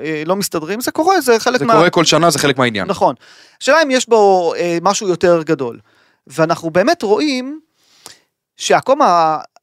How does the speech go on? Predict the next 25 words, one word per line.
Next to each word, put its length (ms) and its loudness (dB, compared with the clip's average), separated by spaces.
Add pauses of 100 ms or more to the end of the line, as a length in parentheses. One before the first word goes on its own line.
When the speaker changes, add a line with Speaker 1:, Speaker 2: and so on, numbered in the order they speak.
Speaker 1:
עקום 400 -2
התשואות 680 0
בארצות 260 -4
הברית 160 -10
הוא 80 0
הפוך 500 -8
בצורה 300 -4
מאוד 180 -4
מאוד 160 -6
קיצונית. 380 -10
כלומר, 300 -4 (100)
אגרות 280 0
חוב 380 2
לחודשיים 1040 0
נותנות 260 -14
תשואה 180 0
הרבה 180 2
יותר 180 0
גבוהה 260 0
מאיגרת 400 -2
חוב 240 -2
לעשרים 440 2
שנה. 240 0 (1000)
וזה 320 -2
נובע, 680 2